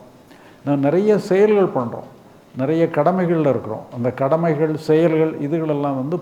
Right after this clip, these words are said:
புறம். செய்ய வேண்டிய செயல்கள் எல்லாம் தான் புறம். நம்முடைய அனுபவம் பகுதியா இருக்கக்கூடிய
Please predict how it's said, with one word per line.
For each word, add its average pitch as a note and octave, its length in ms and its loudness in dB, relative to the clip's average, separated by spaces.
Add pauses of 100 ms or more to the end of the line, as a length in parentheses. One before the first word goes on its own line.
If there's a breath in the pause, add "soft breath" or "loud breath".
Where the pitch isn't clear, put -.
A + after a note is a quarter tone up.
புறம். A#2+ 260 -2 (560)
செய்ய D3+ 280 2
வேண்டிய E3+ 240 -2 (100)
செயல்கள் F#3 460 2
எல்லாம் C#3 260 -4
தான் D3 180 -4
புறம். C3 240 -2 (600 loud breath)
நம்முடைய D#3+ 380 0 (120)
அனுபவம் F#3+ 540 2
பகுதியா E3 380 2
இருக்கக்கூடிய C#3+ 540 -4